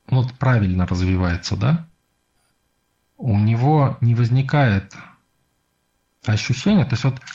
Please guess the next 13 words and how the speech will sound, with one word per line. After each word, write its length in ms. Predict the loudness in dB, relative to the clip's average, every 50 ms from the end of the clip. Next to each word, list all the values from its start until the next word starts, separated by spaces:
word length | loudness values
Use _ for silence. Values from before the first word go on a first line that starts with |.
| -8
когда 240 | -4 -2 0 0 0
человек 280 | 0 0 0 -2 0 0
в 60 | 0
уме 260 | 2 2 2 2 2 2
развивается, 760 | 2 0 0 0 0 0 2 2 0 0 -2 -4 -4 -4
да, 140 | -2 -2 0 0
он 120 | 2 2
накапливает 760 | 0 0 0 0 -2 -2 -2 -2 -4 -2 0 0 -2 -2 -2
знания, 580 | 0 0 0 2 2 2 2 0 0 -2 -4 -6
которые 480 | -6 -6 -4 -4 -4 -2 -2 -2 -2 -2
нафиг 500 | -2 -2 -2 -2 -2 -2 -2 -4 -8 -6
не 100 | -4 -2 0
нужны. 380 | 0 -2 -2 -2 -4 -4 -4